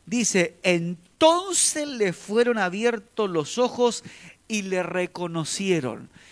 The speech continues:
Ellos reconocieron a Dios cuando los ojos de ellos fueron abiertos. Pero no dice el texto que eran ciegos naturalmente, estaban ciegos en el espíritu.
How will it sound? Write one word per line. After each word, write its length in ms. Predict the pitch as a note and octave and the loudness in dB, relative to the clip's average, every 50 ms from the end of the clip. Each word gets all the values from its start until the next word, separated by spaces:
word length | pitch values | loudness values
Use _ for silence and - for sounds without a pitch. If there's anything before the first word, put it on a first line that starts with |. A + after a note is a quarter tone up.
| - - - _ _ _ - | -20 -20 -20 _ _ _ 0
Ellos 520 | G#3+ G#3 A3 A3+ G#3+ A3+ B3+ A#3+ G#3+ G3+ | 4 4 4 4 2 2 0 0 0 -2
reconocieron 1000 | G#3 G3 F3+ - E3+ E3 D#3 D3+ D3 C#3 - - - A3+ A#3 A#3+ A#3+ B3+ B3 A#3 | -4 -4 -2 0 -2 0 0 0 -2 -4 -4 -6 -6 -4 -2 -2 -2 -2 -4 -6
a 100 | B3 A#3+ | -8 -10
Dios 480 | G3 F#3+ G3 G3+ F#3 D#3+ C#3 C3 - - | -8 2 4 6 6 6 4 2 -4 -6
cuando 400 | - D#3+ D#3 D3+ D3 C#3+ D3 C#3 | -6 -4 -4 -4 -2 -2 -2 -2
los 420 | C3+ C3 B2 - - - - - | -2 -4 -4 -4 -4 -4 0 2
ojos 400 | A#3 B3 A#3 - - A#3+ A#3 F#3+ | 2 2 2 0 -2 -6 -6 -2
de 220 | F3 F3 E3 E3+ G3 | 0 0 2 2 0
ellos 320 | F#3 D3 C#3 C3+ B2 - | 0 -2 -4 -6 -8 -8
fueron 280 | - E3 E3 D#3+ D#3+ D#3 | -8 -6 -6 -6 -4 -4
abiertos. 640 | D3+ C#3+ D3 E3+ F3 D3+ C3 - - - A#2+ - - - - - - - F3 - | -4 -2 0 0 0 0 0 -4 -8 -14 -14 -14 -16 -18 -18 -20 -20 -20 -14 -8
Pero 220 | - D#3+ D#3 E3+ | -6 -4 -4 -4
no 160 | F3 G3+ A#3 G#3+ | -4 -4 -4 -4
dice 400 | G#3 D4 D4+ D4 C#4+ - C#4+ B3+ | -2 0 0 0 2 2 2 0
el 120 | A#3 F#3+ | 0 -2
texto 600 | - _ _ B3 A#3 - - - - E3+ E3 - | -8 _ _ 4 4 4 0 -2 -2 -2 -2 0
que 180 | - F3+ F3+ G3 | -2 -2 -2 0
eran 240 | G3 F#3+ F3 E3+ | -2 -2 -4 -6
ciegos 840 | D#3+ - - - G3+ A3+ A#3 A#3 G#3 F3 E3 D3+ C3 - - - - - _ _ _ _ _ _ _ _ _ | -6 -6 -8 -6 0 2 2 2 4 4 2 2 2 0 -6 -14 -18 -20 _ _ _ _ _ _ _ _ _
naturalmente, 1200 | - E3 E3 F3 E3+ E3 - F3 E3 D#3+ E3 D#3+ D3+ D3 D3 E3 F#3 F#3 E3 C#3 - - - A#2+ - - D#3+ - - D3+ - _ - | -8 -4 -4 -4 -4 -4 -6 -6 -4 -4 -4 -4 -4 -6 -6 -4 -4 -4 -4 -8 -10 -14 -16 -16 -16 -18 -20 -20 -20 -20 -14 _ -4
estaban 720 | D#3+ C#3+ - _ - G3 G3 F3 E3+ D#3 D3 D3 D3+ C#3+ | -4 -4 -4 _ 2 2 4 4 2 0 0 -2 -4 -4
ciegos 800 | - - - F#3 F#3+ G3 G3+ G3 F3 D3+ D#3 D3+ C#3+ - - - - _ | -4 -4 -4 0 2 2 2 2 2 2 2 2 0 0 -4 -6 -6 _
en 160 | G3+ F3 D3+ | -2 -2 0
el 120 | D3 C3+ A#2+ | -2 -4 -6
espíritu. 840 | A2+ - - - - _ _ G3 F#3 D#3+ B2+ B2+ - - - - | -8 -10 -12 -16 -16 _ _ -2 -2 -2 -4 -8 -12 -14 -18 -20